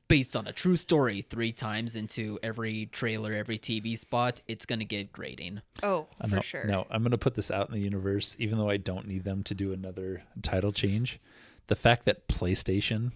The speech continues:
Speaker 3: the word PlayStation is not in the title of this, is a huge mistake.
Speaker 2: Yeah.
Speaker 1: PlayStation Studios, Gran
Speaker 3: PlayStation,
Speaker 1: Turismo.
Speaker 3: PlayStation's Gran Turismo.
Speaker 1: Yeah.
Speaker 2: Oh my gosh, PlayStation's Gran Turismo
Speaker 3: Not having
Speaker 2: would
Speaker 3: that
Speaker 2: be
Speaker 3: in
Speaker 2: so
Speaker 3: there.
Speaker 2: good.
Speaker 3: Not having that in there is
Speaker 2: Ah.
Speaker 3: just ridiculous.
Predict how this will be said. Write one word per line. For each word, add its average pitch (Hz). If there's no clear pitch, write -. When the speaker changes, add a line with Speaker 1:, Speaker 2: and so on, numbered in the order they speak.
Speaker 3:
the -
word 98
PlayStation 98
is 90
not 90
in 98
the 92
title 92
of 95
this, 101
is 156
a 165
huge 175
mistake. -
Speaker 2:
Yeah. 349
Speaker 1:
PlayStation 190
Studios, 110
Gran 156
Speaker 3:
PlayStation, 147
Speaker 1:
Turismo. 139
Speaker 3:
PlayStation's 165
Gran 156
Turismo. 120
Speaker 1:
Yeah. 104
Speaker 2:
Oh 220
my 175
gosh, 175
PlayStation's 196
Gran 175
Turismo 175
Speaker 3:
Not 156
having 147
Speaker 2:
would 135
Speaker 3:
that 120
Speaker 2:
be 120
Speaker 3:
in 113
Speaker 2:
so 175
Speaker 3:
there. 175
Speaker 2:
good. -
Speaker 3:
Not 135
having 143
that 120
in 120
there 107
is 104
Speaker 2:
Ah. -
Speaker 3:
just 98
ridiculous. 110